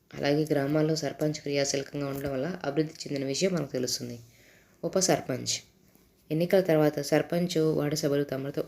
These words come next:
తమలో ఒకరిని ఉప సర్పంచ్గా ఎన్నుకుంటారు. సర్పంచ్ లేనప్పుడు ఉప సర్పంచ్ ఆ బాధ్యతలు నిర్వహిస్తాడు. గ్రామ పంచాయతీ విధులు ఏముంటాయో చూద్దామండి. ఇక్కడ చూడండి, మనకి పక్కన చిత్రం కూడా ఇచ్చారు.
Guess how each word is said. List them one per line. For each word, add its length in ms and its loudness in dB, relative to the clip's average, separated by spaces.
తమలో 280 2
ఒకరిని 340 2
ఉప 160 -4
సర్పంచ్గా 640 -4
ఎన్నుకుంటారు. 500 -4
సర్పంచ్ 460 -2
లేనప్పుడు 440 2
ఉప 200 -4
సర్పంచ్ 580 0
ఆ 40 -6
బాధ్యతలు 400 2
నిర్వహిస్తాడు. 680 -4
గ్రామ 260 2
పంచాయతీ 500 2
విధులు 320 2
ఏముంటాయో 400 2
చూద్దామండి. 460 -4
ఇక్కడ 200 -12
చూడండి, 360 0
మనకి 380 -4
పక్కన 240 0
చిత్రం 360 0
కూడా 160 0
ఇచ్చారు. 420 0